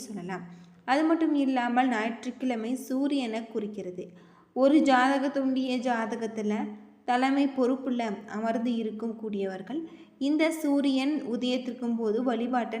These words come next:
நாம மேற்கொள்ளலாம். நம்முடைய வாழ்க்கையில ஏற்படக்கூடிய வெற்றிகள் தீர்மானிக்கக்கூடிய இந்த சூரிய பகவானுக்கு உகந்த ஞாயிற்றுக்கிழமைகள்ல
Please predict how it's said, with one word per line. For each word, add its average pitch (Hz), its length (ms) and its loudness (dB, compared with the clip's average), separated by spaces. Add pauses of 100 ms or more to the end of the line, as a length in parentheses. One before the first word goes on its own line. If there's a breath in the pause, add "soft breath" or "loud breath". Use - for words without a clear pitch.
நாம 202 300 -6
மேற்கொள்ளலாம். 196 580 -4 (680)
நம்முடைய 349 560 6
வாழ்க்கையில 302 600 6 (340)
ஏற்படக்கூடிய 254 720 4 (140)
வெற்றிகள் 254 580 4
தீர்மானிக்கக்கூடிய 254 960 4 (200)
இந்த 196 180 0 (540 loud breath)
சூரிய 311 560 8
பகவானுக்கு 262 600 6 (140)
உகந்த 226 280 2 (100)
ஞாயிற்றுக்கிழமைகள்ல 208 1000 -2